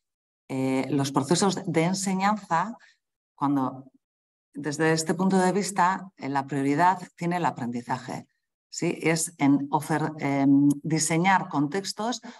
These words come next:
donde el alumnado aprenda. No es, el, la preocupación del, del docente no es tanto cómo hago yo para enseñar, la pregunta no es tanto cómo hago yo para enseñar al alumnado, sino que la pregunta es cómo hago yo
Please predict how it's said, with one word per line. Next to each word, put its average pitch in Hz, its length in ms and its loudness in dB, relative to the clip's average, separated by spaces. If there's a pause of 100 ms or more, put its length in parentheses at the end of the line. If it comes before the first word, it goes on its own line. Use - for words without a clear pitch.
(120)
donde 147 220 4
el 143 100 4
alumnado 165 840 2 (160)
aprenda. 143 600 0 (320)
No 170 80 -4
es, 165 100 -8 (140)
el, 139 440 2 (120)
la 139 220 4
preocupación 160 680 2
del, 190 380 0
del 180 200 0
docente 196 440 -2
no 196 140 0
es 196 100 -8
tanto 180 440 -4 (220)
cómo 190 340 6
hago 190 200 4
yo 190 280 2
para 139 180 2
enseñar, 175 580 0
la 151 180 -2
pregunta 185 640 -2
no 160 160 -4
es 160 100 -10
tanto 170 300 -2
cómo 170 180 0
hago 170 180 2
yo 185 200 -2
para 123 180 -2
enseñar 135 580 0 (280)
al 139 140 0
alumnado, 170 720 0 (500)
sino 143 640 2
que 147 100 -6
la 143 140 0
pregunta 156 540 2
es 135 160 -6 (120)
cómo 185 280 4
hago 185 160 4
yo 208 320 0